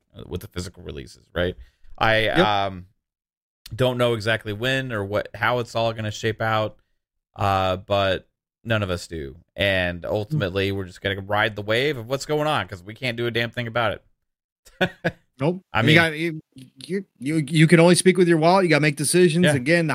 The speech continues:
Speaker 2: hobby doesn't become for you anymore. Then you got, you gotta go find
Speaker 1: Yeah,
Speaker 2: something
Speaker 1: for
Speaker 2: different. I
Speaker 1: sure.
Speaker 2: said that from the beginning. Um, you know, because the hobby's gonna move on. Um, again, it's been on, it's been on its deathbed multiple times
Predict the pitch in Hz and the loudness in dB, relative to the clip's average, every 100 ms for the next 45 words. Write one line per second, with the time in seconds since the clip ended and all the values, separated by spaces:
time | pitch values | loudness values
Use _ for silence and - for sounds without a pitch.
0 | 131 151 160 160 156 151 - 165 160 165 | -4 0 2 2 2 -2 -2 -2 0 0
1 | 160 175 170 165 165 175 160 147 135 139 | 2 2 2 2 2 0 0 -2 0 -2
2 | 139 - - 113 135 135 139 147 143 147 | -2 -6 -16 -6 -6 -4 -4 -4 0 -2
3 | 151 131 147 156 156 147 143 143 147 151 | -2 -4 -2 -2 -2 -4 -4 -4 -4 -4
4 | 135 135 139 156 165 151 - - _ _ | -4 -2 0 2 2 -2 -12 -20 _ _
5 | 120 127 127 123 120 127 139 135 131 139 | -6 -2 0 0 0 -2 0 0 2 2
6 | 139 175 190 160 170 160 156 131 117 90 | 4 6 4 4 6 6 4 2 -2 -4
7 | 92 _ 104 107 107 107 110 127 120 120 | -14 _ -8 -6 -4 -4 -2 0 0 -2
8 | - 147 139 131 123 110 - - _ - | -2 2 4 2 0 -4 -16 -20 _ 2
9 | 165 170 131 110 156 160 - 165 131 127 | 4 6 2 0 4 4 6 2 2 4
10 | 156 175 170 160 160 139 117 110 - - | 6 6 4 2 2 2 2 0 -4 -10